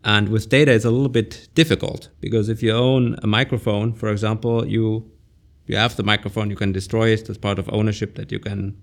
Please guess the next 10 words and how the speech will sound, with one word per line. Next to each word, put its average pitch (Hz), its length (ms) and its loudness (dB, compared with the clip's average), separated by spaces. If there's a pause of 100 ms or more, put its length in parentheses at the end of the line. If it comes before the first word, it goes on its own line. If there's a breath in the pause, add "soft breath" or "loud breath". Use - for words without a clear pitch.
dispose 101 340 -6
of 92 100 -2
it. 92 140 -8 (420 loud breath)
With - 180 -2
data, 139 240 6
it's 113 140 2
not 110 200 -2
that 98 180 -4
easy. 110 380 4
So 95 600 0